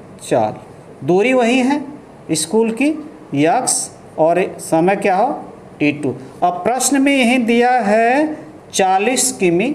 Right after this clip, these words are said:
प्रति आवर, तो यक्स बटे टी टू बराबर चालीस, या हम लिख सकते हैं यहाँ से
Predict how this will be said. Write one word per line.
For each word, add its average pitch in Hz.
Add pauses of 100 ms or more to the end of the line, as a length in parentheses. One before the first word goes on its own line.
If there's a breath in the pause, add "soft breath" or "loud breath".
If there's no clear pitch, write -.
(160)
प्रति 151
आवर, 117 (480 loud breath)
तो 190
यक्स 175
बटे 214 (320)
टी 175 (100)
टू 240
बराबर 151
चालीस, 151 (360 loud breath)
या 160
हम 165
लिख 180
सकते 208
हैं 202
यहाँ 202
से 214